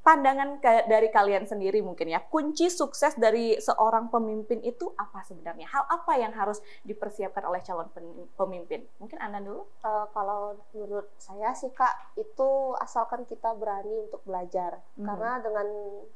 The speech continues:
Speaker 2: saya contohnya yang awalnya dulu nggak berani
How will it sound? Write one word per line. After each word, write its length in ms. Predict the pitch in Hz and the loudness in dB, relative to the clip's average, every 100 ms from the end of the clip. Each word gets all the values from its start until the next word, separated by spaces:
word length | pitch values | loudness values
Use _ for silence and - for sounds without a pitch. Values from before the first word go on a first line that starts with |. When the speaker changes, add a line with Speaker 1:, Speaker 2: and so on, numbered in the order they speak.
| - | 0
Speaker 2:
saya 240 | 208 226 | 4 4
contohnya 640 | 226 226 220 226 226 247 247 | 4 0 0 -2 -4 -4 -2
yang 160 | 214 | -2
awalnya 560 | - 208 208 214 214 208 | 0 2 4 8 8 6
dulu 480 | 214 220 214 202 196 | 4 4 4 2 0
nggak 240 | - 190 | -2 2
berani 640 | 202 196 202 202 202 190 | 4 4 2 -2 -4 -6